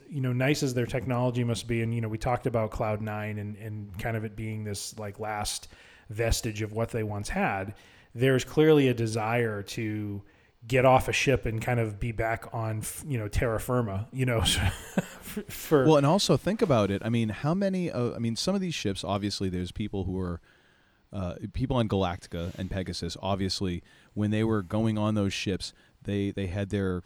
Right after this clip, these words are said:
Speaker 2: their kind of life, quote unquote, air quotes around that, packed up and ready. Like, they, they're used to being on that ship and going out for a certain period of time. So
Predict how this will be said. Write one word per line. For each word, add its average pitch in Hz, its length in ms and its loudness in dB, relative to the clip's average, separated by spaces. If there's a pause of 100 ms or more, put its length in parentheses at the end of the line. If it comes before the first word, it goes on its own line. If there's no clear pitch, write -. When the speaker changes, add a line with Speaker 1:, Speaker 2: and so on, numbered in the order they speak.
(160)
Speaker 2:
their 98 100 -4
kind 113 240 0
of 87 100 -4
life, 85 560 -4
quote 90 260 -2
unquote, 87 460 -4
air 95 140 -2
quotes - 340 -4
around 85 220 -2
that, 82 200 -6 (540)
packed 120 360 0
up 101 180 2
and 101 160 0
ready. 92 240 -2
Like, 101 180 -2
they, 120 200 2
they're 127 260 2
used 123 380 0
to 127 60 -2
being 117 200 4
on 107 220 2
that 107 180 0
ship 101 300 0
and 101 100 0
going 101 260 2
out 98 140 0
for - 100 -4
a 95 60 -2
certain 104 300 0
period 101 260 0
of 98 60 -4
time. 87 260 -6
So - 80 -8